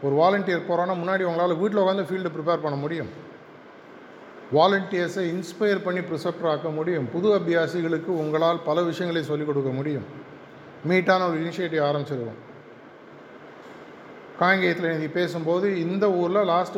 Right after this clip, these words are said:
பத்து வருஷத்துல எவ்வளவு பேர் மூணு சிட்டிங் எடுத்து கார்டு வாங்கியிருக்காங்கன்னு கேட்டபோது, ஆயிரத்தி ஐந்நூறு பேருன்னு சொன்னாங்க.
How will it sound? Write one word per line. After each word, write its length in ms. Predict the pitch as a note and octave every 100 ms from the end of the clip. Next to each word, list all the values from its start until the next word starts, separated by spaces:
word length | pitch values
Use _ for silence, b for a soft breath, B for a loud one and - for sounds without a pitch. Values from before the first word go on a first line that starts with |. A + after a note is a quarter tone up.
| D#3+
பத்து 340 | D#3+ E3 G3+
வருஷத்துல 460 | D#3 F3+ D3 F#3+ A3
எவ்வளவு 340 | E3 G3 G#3+
பேர் 240 | G3+ F#3 G3
மூணு 260 | F3 F#3
சிட்டிங் 320 | F3 E3 F#3+
எடுத்து 440 | F3 D3+ G#3+ A3 -
கார்டு 340 | E3+ F3+ E3
வாங்கியிருக்காங்கன்னு 480 | D3+ C#3 C#3 D3+ D#3
கேட்டபோது, 520 | D#3+ E3+ D3 B2+ G3 G3 - -
ஆயிரத்தி 380 | - F#3+ G#3+ G#3
ஐந்நூறு 200 | E3+ D3+
பேருன்னு 280 | D3 E3+ E3+ -
சொன்னாங்க. 340 | B2+ G2+ -